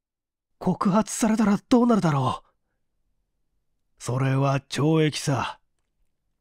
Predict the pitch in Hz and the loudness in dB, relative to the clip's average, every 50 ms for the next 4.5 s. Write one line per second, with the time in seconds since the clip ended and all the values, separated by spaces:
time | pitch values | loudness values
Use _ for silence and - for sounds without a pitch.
0 | _ _ _ _ _ _ _ _ _ _ _ _ _ _ - - - - 123 127 | _ _ _ _ _ _ _ _ _ _ _ _ _ _ -12 -8 -6 -4 -2 0
1 | 139 180 185 - 240 - 269 220 143 104 - 226 262 202 156 - - - _ _ | 0 0 2 2 4 4 4 4 4 2 2 2 4 2 2 -2 -4 -14 _ _
2 | _ _ _ _ _ _ _ _ _ _ _ _ _ _ _ _ _ _ _ _ | _ _ _ _ _ _ _ _ _ _ _ _ _ _ _ _ _ _ _ _
3 | _ _ _ _ _ _ _ _ _ - 95 104 120 135 147 147 151 143 - - | _ _ _ _ _ _ _ _ _ -6 -4 -2 0 0 0 0 0 -2 -4 -6
4 | 110 98 85 - - 90 85 80 208 - | -8 -8 -8 -8 -6 -6 -6 -6 -8 -10